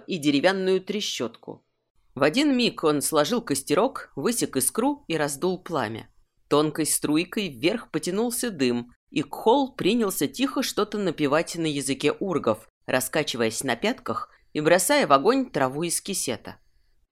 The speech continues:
Как только пламя начало потрескивать и дрожать,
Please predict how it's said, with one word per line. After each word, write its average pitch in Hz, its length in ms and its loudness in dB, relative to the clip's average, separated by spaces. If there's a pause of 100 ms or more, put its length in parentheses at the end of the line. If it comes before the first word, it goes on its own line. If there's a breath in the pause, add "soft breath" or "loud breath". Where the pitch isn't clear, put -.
(100)
Как 185 340 4
только 160 380 4
пламя 151 400 6
начало 139 380 0
потрескивать 139 720 0
и 135 60 -2
дрожать, 127 600 0